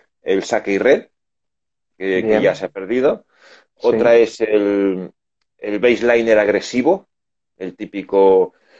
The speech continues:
Speaker 1: Otra es el baseliner de tierra, que es un poco más,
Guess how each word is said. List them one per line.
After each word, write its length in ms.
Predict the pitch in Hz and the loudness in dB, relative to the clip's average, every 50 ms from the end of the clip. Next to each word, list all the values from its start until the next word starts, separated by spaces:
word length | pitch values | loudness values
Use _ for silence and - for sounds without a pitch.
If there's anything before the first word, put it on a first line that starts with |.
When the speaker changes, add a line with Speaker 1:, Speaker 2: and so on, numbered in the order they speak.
| _ _ _ - 117 | _ _ _ -4 -4
Speaker 1:
Otra 300 | 123 120 127 120 117 117 | -2 0 2 4 4 4
es 160 | 113 - - | 2 2 0
el 220 | 117 107 107 107 | 0 0 2 2
baseliner 600 | 92 113 113 98 95 110 107 107 104 104 101 90 | 2 2 2 2 0 0 0 0 0 0 -2 -2
de 140 | 87 101 95 | -2 -4 -4
tierra, 420 | - - 117 131 135 139 156 151 | -4 -2 0 2 4 4 2 0
que 100 | - 110 | 0 -6
es 100 | 104 - | -10 -8
un 140 | 107 104 92 | -10 -12 -10
poco 320 | - 101 95 - - 101 98 | -10 -12 -12 -8 -8 -8 -8
más, 500 | 101 101 107 104 101 92 - - _ | -4 -2 -2 0 -2 -2 -4 -10 _